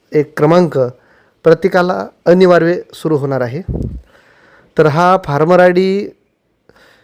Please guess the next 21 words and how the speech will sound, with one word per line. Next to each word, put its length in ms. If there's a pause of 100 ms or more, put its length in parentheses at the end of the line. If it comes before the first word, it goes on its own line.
(680)
ज्या 120
ज्या 160
शेतकऱ्यांकडे 580
आहे 400
त्यांना 540
सरकारी 460
योजनेचा 500
लाभ 360
घेण्यास 480
मदत 440
होणार 220
आहे. 320 (720)
जसं 200
तुम्ही 220
पीक 300
कर्ज 460
असेल, 480 (680)
पीक 220
कर्जसुद्धा 520
तुम्हाला 300
त्याच्यावर 380